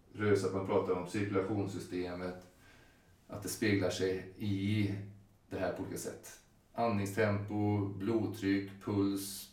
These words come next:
pulsvariation, muskelspänn, muskeltonusen, hjärnans elektriska aktivitet, en väldigt viktig indikator för att det visar ju på, är hjärnan vänster och höger hjärnhalva i den balansen den borde vara?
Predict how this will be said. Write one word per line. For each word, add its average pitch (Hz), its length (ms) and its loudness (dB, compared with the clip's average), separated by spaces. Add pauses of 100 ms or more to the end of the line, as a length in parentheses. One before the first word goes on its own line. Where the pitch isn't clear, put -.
pulsvariation, 101 1200 0
muskelspänn, 92 840 -2
muskeltonusen, 92 1300 -4 (1160)
hjärnans 101 500 4
elektriska 101 520 0
aktivitet, 98 800 0
en 95 160 -4 (140)
väldigt 95 260 0
viktig 95 300 -4
indikator 92 480 0
för 92 140 0
att - 80 -2
det 92 140 2
visar 95 300 0
ju 90 60 0
på, 92 280 0
är 98 180 2
hjärnan 98 800 2 (480)
vänster 95 320 -2
och 98 80 0
höger 95 140 4
hjärnhalva 90 640 0
i 90 260 -2 (540)
den 90 160 -2
balansen 87 420 0
den 95 200 -2
borde 92 160 0
vara? 98 500 6